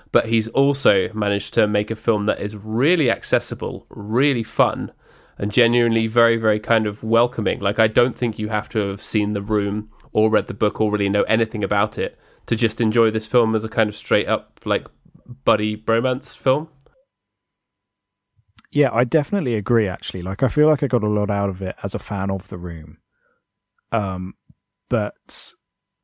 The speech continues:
Speaker 2: I, yeah, I, I think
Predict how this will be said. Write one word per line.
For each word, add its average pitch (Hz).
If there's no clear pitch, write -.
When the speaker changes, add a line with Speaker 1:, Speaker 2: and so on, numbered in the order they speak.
Speaker 2:
I, 101
yeah, 98
I, 101
I 110
think 117